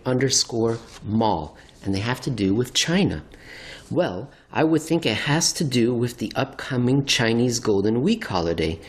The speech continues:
The P B O C is gathering liquidity to hold them over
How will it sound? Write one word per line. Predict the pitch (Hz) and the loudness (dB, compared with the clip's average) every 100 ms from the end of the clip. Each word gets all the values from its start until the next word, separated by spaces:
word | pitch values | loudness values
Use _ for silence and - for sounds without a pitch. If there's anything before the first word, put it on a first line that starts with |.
| - - - | -18 -18 -4
The | 107 | -4
P | - - | -2 -2
B | 175 185 | 0 2
O | 151 | 2
C | 139 - 147 | 2 2 4
is | 120 104 | 2 0
gathering | 110 117 151 175 180 | 0 2 4 4 2
liquidity | 180 - 127 101 98 | -2 0 0 0 -2
to | 95 101 | -2 -4
hold | - 110 143 | 0 -2 0
them | 156 165 - | 0 0 2
over | 156 127 101 98 147 | 2 2 2 0 -2